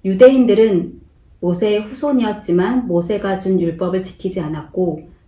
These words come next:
구원자이신 예수님을 믿지도 말씀을 순종하지도 않았다라고 결론을 맺고 있습니다.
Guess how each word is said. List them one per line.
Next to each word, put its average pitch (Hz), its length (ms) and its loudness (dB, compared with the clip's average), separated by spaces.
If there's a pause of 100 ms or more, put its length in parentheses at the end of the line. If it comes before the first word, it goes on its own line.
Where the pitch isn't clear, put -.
구원자이신 214 800 -2
예수님을 180 540 -2
믿지도 170 640 -6
말씀을 190 640 -4
순종하지도 214 840 -2
않았다라고 175 1000 -6
결론을 180 400 -2
맺고 170 260 -6
있습니다. 151 600 -8